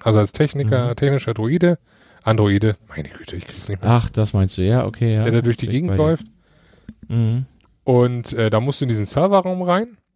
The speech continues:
Speaker 2: Mhm.
Speaker 1: Und dann ist da dieser Kaffeeautomat oder Getränkeautomat, den du manipulierst.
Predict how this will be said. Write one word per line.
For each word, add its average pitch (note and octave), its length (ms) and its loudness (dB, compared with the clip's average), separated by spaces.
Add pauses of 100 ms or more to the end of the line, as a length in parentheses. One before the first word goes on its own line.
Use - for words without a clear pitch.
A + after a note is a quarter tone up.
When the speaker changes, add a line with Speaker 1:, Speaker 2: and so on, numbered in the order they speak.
(580)
Speaker 2:
Mhm. G#2 220 0
Speaker 1:
Und C3 100 4
dann C#3+ 80 4
ist D3 120 0
da C#3 40 0
dieser A#2 240 2
Kaffeeautomat F#2 1000 -2
oder F#2+ 260 -2 (180)
Getränkeautomat, G#2+ 840 0
den G#2 80 -2
du G#2+ 80 0
manipulierst. G#2 880 0